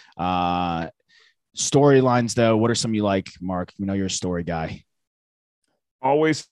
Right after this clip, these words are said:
Speaker 2: fun to see, uh, like you said, uh, Sister Mary Jean at the, uh, the Loyola
Speaker 1: <laughs>
Speaker 2: games. Um, I, I also have enjoyed the run that Indiana's been on for whatever reason. I, I don't know if it ends in round one, but that's gonna be, that, that's gonna be a very interesting matchup. As far as storylines themselves go,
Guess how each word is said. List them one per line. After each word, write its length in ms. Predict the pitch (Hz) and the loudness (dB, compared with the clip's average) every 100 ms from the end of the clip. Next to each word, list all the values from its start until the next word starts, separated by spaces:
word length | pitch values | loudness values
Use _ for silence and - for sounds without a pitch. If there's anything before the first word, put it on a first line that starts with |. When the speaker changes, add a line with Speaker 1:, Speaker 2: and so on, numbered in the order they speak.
| - | -4
Speaker 2:
fun 220 | 143 135 | -2 0
to 60 | 135 | -4
see, 480 | - 123 123 127 | -2 0 0 -2
uh, 160 | 104 113 | -2 -4
like 240 | 110 110 | -4 -8
you 60 | 110 | -8
said, 340 | - 110 95 95 | -6 -4 -2 -2
uh, 800 | 98 104 101 101 98 98 95 92 - _ | -4 -2 -2 -4 -4 -6 -6 -8 -14 _
Sister 340 | - 117 117 127 | -10 -6 -4 -2
Mary 280 | 117 117 120 | 0 0 0
Jean 380 | 110 104 107 | -2 -2 -2
at 340 | 113 90 98 - | -4 -6 -8 -4
the, 240 | 104 98 | -2 0
uh, 140 | 98 95 | 0 -2
the 100 | 98 | -2
Loyola 400 | 104 107 95 92 | -2 0 0 -2
Speaker 1:
<laughs> 20 | |
Speaker 2:
games. 440 | 92 90 98 - - | -6 -6 -8 -12 -6
Um, 480 | 95 92 90 90 90 - | -4 -2 -2 -4 -6 -4
I, 600 | 98 98 98 95 95 - | -2 0 0 0 -2 -4
I 120 | 101 | -4
also 760 | 101 110 - 113 110 107 104 101 _ _ _ _ _ | -2 -4 -4 -2 0 0 -2 -6 _ _ _ _ _
have 220 | 127 135 143 | -4 -2 -2
enjoyed 460 | 139 98 135 151 | -4 -2 -2 0
the 80 | 131 | -2
run 240 | 113 120 | -4 -4
that 120 | 123 113 | -4 -4
Indiana's 520 | 117 110 110 117 104 | -4 -4 -4 -6 -8
been 160 | 82 | -6
on 120 | 92 87 | -8 -6
for 100 | 98 | -4
whatever 320 | 95 92 87 | -2 -2 -4
reason. 480 | 85 85 82 90 90 | -4 -4 -6 -6 -4
I, 240 | 101 92 | -2 -2
I 20 | |
don't 160 | 107 104 | -2 -2
know 120 | 110 | -2
if 100 | 104 | -2
it 60 | 104 | -2
ends 220 | 104 98 | -2 -4
in 80 | 98 | -6
round 260 | 90 92 82 | -6 -8 -6
one, 360 | 87 98 123 82 | -4 -4 -4 -4
but 300 | 98 92 - | -2 -2 -4
that's 280 | 87 107 104 | -4 -4 -4
gonna 160 | - 104 | -6 -6
be, 440 | 90 101 98 98 | -4 -2 -2 -2
that, 160 | 73 90 | -2 -2
that's 180 | 107 - | -2 -4
gonna 140 | 117 | -4
be 120 | 104 | -2
a 40 | 101 | -2
very 280 | 101 101 | -2 -4
interesting 440 | 98 - 95 98 90 | -6 -10 -10 -8 -4
matchup. 420 | 92 95 - 98 95 | -4 -4 -2 -2 -4
As 100 | - | -4
far 160 | 127 | -2
as 100 | 120 | -2
storylines 640 | - - 110 117 113 113 - | -6 -6 -2 -2 -2 -4 -6
themselves 500 | 95 85 104 107 104 | -12 -4 -2 -2 -2
go, 360 | 117 117 113 | -2 0 -2